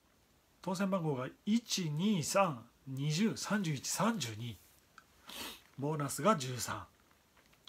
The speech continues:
一、二、三来た。<laughs> すい、すいません。今日ばかりは当たると思ったんですが。まあちょっと、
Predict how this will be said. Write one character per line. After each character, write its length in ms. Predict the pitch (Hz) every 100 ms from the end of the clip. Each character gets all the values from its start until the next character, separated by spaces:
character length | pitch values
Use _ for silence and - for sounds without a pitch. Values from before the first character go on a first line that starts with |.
| _
一、 380 | 127 208 - 254
二、 220 | 185 190
三 340 | 165 - 170 160
来 120 | -
た。 200 | 117 104 _ _ _ _ _ _ _ _ _ _ _ _ _ _ _ _ _ _ _ _ _ _ _
<laughs> 380 | - - 160 -
す 320 | - - -
い、 60 | 160 - - _ _ - - - - - - - - - -
す 460 | - - - 214
い 80 | 262
ま 180 | 277 240
せ 160 | 269
ん。 80 | 254 - _ _ _ _ _ _ _ _ - - _ _ _ _ _ - -
今 240 | 262 254
日 60 | 220
ば 160 | 247 208
か 140 | 240
り 100 | 240
は 260 | 226 226 -
当 120 | 214
た 100 | 226
る 100 | 233
と 100 | 240
思 120 | 226
っ 100 | 226
た 160 | - 240
ん 60 | 226
で 80 |
す 200 | 240 240
が。 280 | 240 247 - - _ _ _ _ - _ - - - - - - _ _ -
ま 120 | 202
あ 40 | 196
ち 120 | -
ょ 120 | -
っ 40 |
と、 80 | 160